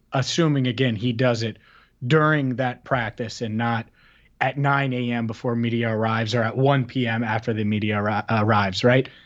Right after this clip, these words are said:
And, and that's kind of the, the debate, because I, I think we all know he's throwing, a-, and he's gonna throw on Tuesday. It's just –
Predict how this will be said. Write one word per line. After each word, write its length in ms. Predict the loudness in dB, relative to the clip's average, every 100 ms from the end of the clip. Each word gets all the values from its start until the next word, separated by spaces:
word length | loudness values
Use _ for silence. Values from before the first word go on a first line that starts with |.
| _ -8
And, 120 | -2
and 160 | 2
that's 360 | 4 4 0 -4
kind 280 | -2 0 0
of 120 | -2
the, 200 | -4 -6
the 100 | -6
debate, 460 | -6 -2 0 -2 -6
because 240 | -4 0
I, 120 | 0 0
I 80 | 0
think 180 | 2 2
we 80 |
all 160 | 4 4
know 180 | 2 0
he's 200 | -2 -6
throwing, 340 | -4 -4 -6 -14 _ _ -20 -12 -6
a-, 180 | -2
and 100 | 2
he's 140 | 2 2
gonna 240 | 2 2
throw 300 | 2 2 2
on 180 | 2 0
Tuesday. 460 | -2 -2 -2 -6 -6
It's 180 | -6
just – 320 | -2 -2 -2